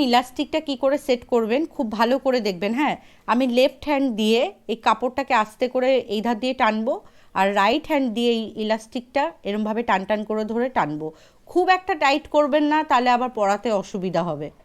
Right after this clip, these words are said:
এই দেখুন, বুঝতে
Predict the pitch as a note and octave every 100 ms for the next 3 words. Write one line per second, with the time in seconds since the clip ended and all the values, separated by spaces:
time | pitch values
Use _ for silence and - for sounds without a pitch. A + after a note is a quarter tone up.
0 | - - - - - - F#3+ E3 - D#3
1 | D#3 - - - - - - - - -
2 | - - - - - - - - - A3+
3 | B3+